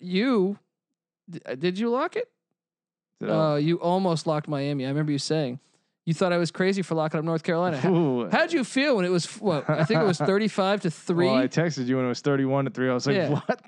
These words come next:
Speaker 2: the fuck?" 'Cause that happened in, like, two minutes flat.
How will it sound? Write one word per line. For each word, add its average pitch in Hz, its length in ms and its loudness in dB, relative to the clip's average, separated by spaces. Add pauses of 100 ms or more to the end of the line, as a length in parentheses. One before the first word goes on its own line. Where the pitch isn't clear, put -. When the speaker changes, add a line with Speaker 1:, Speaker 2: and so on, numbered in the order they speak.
(100)
Speaker 2:
the 156 240 -6 (200)
fuck?" 196 400 -4 (360)
'Cause 135 140 -2
that 180 140 2
happened 175 320 2
in, 156 60 2
like, 147 180 2 (680)
two 190 180 0
minutes 160 260 0
flat. 135 380 -2